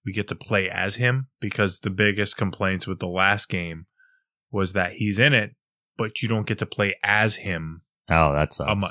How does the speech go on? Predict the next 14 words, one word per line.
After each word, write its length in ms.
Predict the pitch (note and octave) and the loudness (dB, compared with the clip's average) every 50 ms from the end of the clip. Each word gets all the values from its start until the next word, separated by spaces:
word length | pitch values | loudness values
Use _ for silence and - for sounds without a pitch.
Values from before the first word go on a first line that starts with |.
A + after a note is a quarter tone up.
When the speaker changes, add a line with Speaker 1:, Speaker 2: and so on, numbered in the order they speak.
| - - - - - - | -6 -10 -14 -16 -10 0
Speaker 1:
you're 140 | - C3 B2+ | 2 4 4
switching 420 | - - - C#3+ C#3+ - - B2 A#2+ | 4 4 2 2 2 2 0 0 0
between 300 | A#2 - - B2 G#2+ G2 | -2 0 0 -2 -2 0
him 240 | G2 B2 C3 B2 | 2 2 2 4
and 80 | A#2+ A2 | 2 2
another 240 | G#2 G2+ G#2 G2 G2+ | 2 0 0 0 0
group 260 | F#2 E2 G2 G#2+ - - | -2 0 0 -2 0 0
that 100 | F#2+ F2 | -2 -2
are 40 | E2 | -2
searching 440 | - - - A2 G2+ - - F#2+ F2 | -2 0 2 2 2 0 -2 -4 -4
for 140 | - F2 E2 | -4 -6 -4
him. 300 | D#2+ F2 D#2+ D#2+ D#2+ D#2 | -4 -4 -4 -4 -2 0
Speaker 2:
Uh, 480 | D#2+ E2 D#2+ D#2 D#2 D2+ D2+ D2 D2 C#2 - - _ _ - - | 2 4 6 6 6 6 6 6 4 2 0 -6 _ _ -12 -6
Speaker 1:
Um, 480 | - F#2 F2+ F2 E2+ D#2+ D#2 D#2+ D#2+ | -4 -4 -2 -2 -4 -6 -8 -10 -14